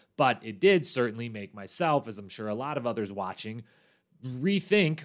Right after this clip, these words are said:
uh, what we thought of how last week's episode was handled when Ashley was sent home and with no explanation, without seeing anything that happened and just being told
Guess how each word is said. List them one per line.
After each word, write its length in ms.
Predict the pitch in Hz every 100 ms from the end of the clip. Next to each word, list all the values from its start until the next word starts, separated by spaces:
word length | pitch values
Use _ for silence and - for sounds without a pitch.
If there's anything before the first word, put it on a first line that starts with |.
| -
uh, 420 | 127 143 147 147 147
what 440 | 131 139 143 143 123
we 160 | 131
thought 320 | 131 143 139 135
of 80 |
how 480 | - 120 123 127 123
last 440 | 113 110 104 110 110
week's 180 | 107 113
episode 340 | 101 117 113
was 140 | 117
handled 400 | - 180 151 95
when 120 | 92 92
Ashley 480 | 113 120 - 120 113
was 460 | 104 104 101 90 -
sent 340 | - 107 98 92
home 360 | 139 165 156 - - _ -
and 360 | 117 113 110
with 120 | 107 113
no 340 | 127 123 120
explanation, 720 | 117 110 - 113 107 95 87
without 440 | 85 90 101 98 -
seeing 420 | - 156 156 143
anything 320 | 139 127 131
that 60 | 120
happened 480 | 120 117 117 110 -
and 200 | 107 95
just 300 | 90 110 -
being 200 | 107 104
told 420 | 101 104 101 98